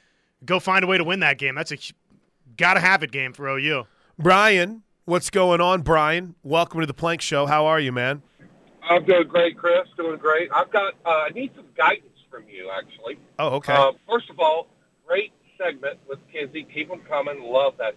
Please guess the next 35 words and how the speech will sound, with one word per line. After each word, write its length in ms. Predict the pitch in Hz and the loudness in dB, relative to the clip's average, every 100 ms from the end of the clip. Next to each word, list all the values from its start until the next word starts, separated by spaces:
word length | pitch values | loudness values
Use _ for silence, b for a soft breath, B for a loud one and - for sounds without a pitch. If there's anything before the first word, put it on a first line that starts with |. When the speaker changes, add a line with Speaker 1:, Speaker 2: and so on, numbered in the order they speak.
| _ | _
Speaker 3:
stuff. 260 | 107 92 - | -10 -10 -12
Speaker 2:
She's 240 | - 95 | -18 -14
awesome. 380 | 85 87 - 87 - | -14 -14 -18 -20 -4
Speaker 3:
Um, 300 | 170 156 139 _ | 0 0 -2 _
okay, 340 | 185 - 151 135 _ _ _ 180 | -6 -4 -8 -8 _ _ _ -12
let 140 | 233 | -8
me 260 | 233 214 170 - - | -6 -8 -12 -18 -20
set 160 | 214 196 | -2 0
it 120 | 160 | 2
up 160 | 160 - - | 0 -2 -12
for 100 | 139 | -14
you 260 | 110 90 - _ _ _ | -14 -14 -20 _ _ _
so 280 | 143 139 131 | -8 -8 -8
you'll 120 | 135 143 | -12 -2
know 140 | 143 | 0
what 140 | 139 | 2
I'm 140 | 135 123 | 0 -2
going 280 | 127 120 104 | -6 -4 -4
at. 180 | 92 - - - - - - - - - - | -6 -10 -18 -14 -8 -8 -8 -12 -14 -14 -2
Um, 380 | 156 151 143 143 - _ | 2 2 0 -6 -20 _
when 140 | 160 | -6
I'm 120 | 180 | -4
not 220 | 226 220 165 | -2 -4 -2
driving 360 | 170 180 160 | -2 -2 -4
a 60 | 127 | -14
truck 300 | - 170 147 | -10 -10 -10
and 80 | 123 | -16
a 60 | |
trailer 460 | 117 160 156 127 117 | -10 -6 -2 -2 -2
around, 280 | 117 117 127 | -2 -2 -2
I 80 | |
live 200 | 151 160 | -4 -4
in 140 | 120 107 | -8 -8
Memphis, 360 | 113 104 92 - _ _ _ _ _ 127 | -8 -8 -16 -20 _ _ _ _ _ -16
okay? 380 | 123 127 120 | -10 -4 -4